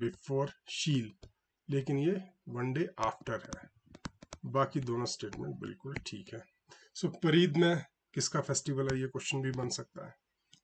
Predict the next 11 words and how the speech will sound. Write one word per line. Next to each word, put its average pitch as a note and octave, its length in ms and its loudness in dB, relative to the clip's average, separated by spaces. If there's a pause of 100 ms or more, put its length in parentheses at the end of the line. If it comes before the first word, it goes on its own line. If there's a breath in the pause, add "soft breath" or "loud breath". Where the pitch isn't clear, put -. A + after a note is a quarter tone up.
(140)
है - 60 -14
ना? - 80 -18 (600 soft breath)
और, A#2+ 300 0
अ, - 1600 -4
ऐसा D#3+ 220 6
करने C3 320 4
से D#3 220 0 (380)
माना B2 220 -2
जाता A#2 260 -4
है B2 100 -6
कि F#3+ 240 -4